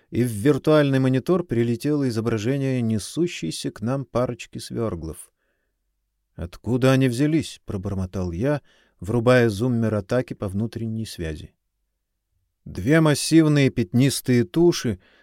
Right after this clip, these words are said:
с играющими под грубой кожей мускулами в несколько секунд доскакали до кучи камней в середине кладбища и оказались рядом с нами.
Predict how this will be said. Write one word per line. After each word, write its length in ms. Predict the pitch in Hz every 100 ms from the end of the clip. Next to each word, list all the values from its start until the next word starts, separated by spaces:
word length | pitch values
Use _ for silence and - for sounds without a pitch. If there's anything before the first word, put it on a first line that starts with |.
| _
с 120 | -
играющими 760 | 120 127 139 135 117 - 123
под 280 | 120 117 113
грубой 400 | 107 135 120 120
кожей 380 | 113 135 120 113
мускулами 720 | 113 175 - 110 98 80 67 _ _ _ _
в 160 | - 92
несколько 500 | 147 202 - 170 170
секунд 560 | - 147 180 190 165 -
доскакали 720 | 104 143 - 143 - 156 147
до 160 | 131 127
кучи 340 | - 135 -
камней 420 | 107 113 113 147
в 80 | 151
середине 460 | - 113 110 120 104
кладбища 720 | - 107 160 151 156 - 151 _ _ _ -
и 80 | -
оказались 580 | 104 123 110 135 127 -
рядом 320 | 110 113 113
с 140 | -
нами. 400 | 92 78 71 92